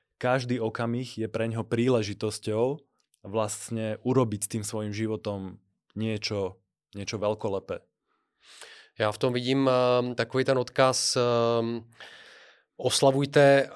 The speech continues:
Speaker 2: jak udělat něco tak, aby, eh, to, co zbyde po mně, kvůli tomu, aby lidé oslavovali, oslavovali můj život,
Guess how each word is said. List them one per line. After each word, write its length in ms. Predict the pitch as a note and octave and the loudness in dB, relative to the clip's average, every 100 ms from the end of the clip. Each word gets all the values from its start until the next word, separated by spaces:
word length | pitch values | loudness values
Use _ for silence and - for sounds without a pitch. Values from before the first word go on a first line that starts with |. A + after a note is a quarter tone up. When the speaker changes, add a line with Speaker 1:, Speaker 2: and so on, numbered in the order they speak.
| - - | -14 -6
Speaker 2:
jak 200 | - C#3+ - - | -2 -2 -2 -6
udělat 440 | D#3 C3 D#3+ E3+ | 0 4 6 6
něco 480 | E3+ D#3 - D3+ C3+ | 6 6 8 6 6
tak, 300 | C#3 C3+ - | 6 4 4
aby, 600 | B2+ C3+ C3 C3 C3 B2 - - | 4 6 6 4 2 0 -10 -14
eh, 800 | A#2+ A#2+ A#2+ A#2+ A#2+ A#2 A#2 A#2+ _ | -4 -2 0 2 2 0 -2 -6 _
to, 120 | - | -2
co 180 | C3 D3 | 2 0
zbyde 280 | B2+ C3+ D3+ | 2 4 4
po 160 | D3 | 4
mně, 320 | B2+ A#2+ A2 A2 | 4 4 4 2
kvůli 260 | - C3+ | 2 2
tomu, 220 | C3+ B2+ | 2 2
aby 160 | B2+ C3+ | 2 2
lidé 260 | B2+ C3 C3 | 0 0 0
oslavovali, 600 | A#2+ - C3 B2+ C3 C3+ - | 0 0 0 0 0 -2 -4
oslavovali 720 | B2+ - B2+ C3 B2+ B2 C3 | -4 0 0 2 2 4 4
můj 180 | C#3 C#3 | 2 0
život, 400 | B2 A2+ A2 | 0 0 0